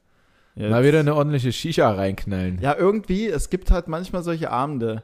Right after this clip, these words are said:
Speaker 1: Also
Speaker 2: Ja, ich weiß, also ich kenn das von, aber eigentlich ausschließlich von Nichtrauchern, bei mir zumindest.
Speaker 1: Mhm. Ich
Speaker 2: Ähm,
Speaker 1: Mhm.
Speaker 2: mhm, so wie du.
Speaker 1: Ja.
Speaker 2: Ähm, die dann,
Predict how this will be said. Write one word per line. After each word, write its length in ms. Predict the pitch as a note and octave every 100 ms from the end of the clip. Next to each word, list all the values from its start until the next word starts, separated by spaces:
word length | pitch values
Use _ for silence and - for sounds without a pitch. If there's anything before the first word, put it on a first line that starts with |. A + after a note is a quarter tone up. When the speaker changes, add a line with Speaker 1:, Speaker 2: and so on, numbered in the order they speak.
| _
Speaker 1:
Also 240 | C3+ C3+
Speaker 2:
Ja, 280 | C#3+ C#3+ A2
ich 120 | A#2 D3+
weiß, 120 | E3+
also 160 | C3+ C#3
ich 140 | C#3+ -
kenn 160 | F3
das 160 | E3+ -
von, 320 | B2+ B2 A2+ - - - -
aber 380 | A#2+ G#2+ G2+ -
eigentlich 360 | A2+ A#2+ - -
ausschließlich 580 | D3 - C3 C3+ A#2+ -
von 220 | A2 A2
Nichtrauchern, 720 | D#3+ - G2+ G2 A2 A#2 C3
bei 100 | A#2 G#2
mir 180 | A#2
zumindest. 420 | - A#2+ A#2 C3+ D#3+
Speaker 1:
Mhm. 60 | - - - - -
Ich 80 | B2+
Speaker 2:
Ähm, 840 | A2+ G#2+ G#2+ G#2+ G#2+ G#2+ G#2+ G2+ G2
Speaker 1:
Mhm. 260 | G#2+ C3 - _
Speaker 2:
mhm, 300 | A#2 A2 B2+ - -
so 200 | - G#2+
wie 40 |
du. 220 | A2 D3+ - - - -
Speaker 1:
Ja. 340 | A#2+ A2+ A2
Speaker 2:
Ähm, 440 | G#2+ G#2+ G#2 F#2+ G2+ - _
die 80 | A#2+
dann, 380 | A2+ A2+ A2+